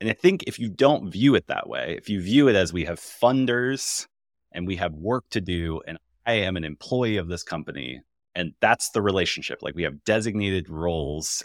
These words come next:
and, like, we're siloing these as part of how we think and then how we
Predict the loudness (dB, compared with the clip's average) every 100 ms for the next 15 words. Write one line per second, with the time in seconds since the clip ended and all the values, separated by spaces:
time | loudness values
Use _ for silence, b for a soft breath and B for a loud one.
0 | -8 -10 -10 -10 -6 -6 -6 _ _ _
1 | -6 -4 -4 -6 -12 -6 0 6 6 8
2 | 6 4 2 -2 -4 -2 -2 -2 -6 -8
3 | -4 -2 -2 -4 -6 _ _ _ -8 -4
4 | -2 -4 -10 -2 2 2 0 -2 -2 -2
5 | -2 -2